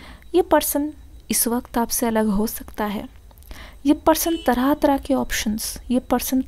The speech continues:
तरह-तरह के लोगों के साथ रहकर उनके साथ टाइम स्पेंड कर चुका है अभी तक। लेकिन यकीन मानो, ठीक है, यकीन मानो, ये पर्सन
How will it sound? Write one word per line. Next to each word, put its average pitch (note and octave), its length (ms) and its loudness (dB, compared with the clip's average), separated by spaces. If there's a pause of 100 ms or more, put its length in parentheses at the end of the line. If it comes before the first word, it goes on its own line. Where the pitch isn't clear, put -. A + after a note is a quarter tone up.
(120)
तरह-तरह B3 520 0
के A#3+ 160 0
लोगों A3+ 280 0
के A3+ 140 -4
साथ A3 300 -4
रहकर G#3 420 -4 (480)
उनके A#3+ 200 6
साथ B3+ 220 0 (160)
टाइम A3+ 160 4
स्पेंड A3+ 380 0
कर A3+ 180 2
चुका - 300 0
है B3 180 2
अभी A#3 160 -2
तक। - 200 -8 (480)
लेकिन A3 420 4 (380)
यकीन A3 480 4
मानो, C4 260 2 (640)
ठीक G#3+ 180 -2
है, A#3+ 120 0 (420)
यकीन D4 400 4
मानो, C4 320 4 (440)
ये C#4+ 200 6
पर्सन A#3+ 560 2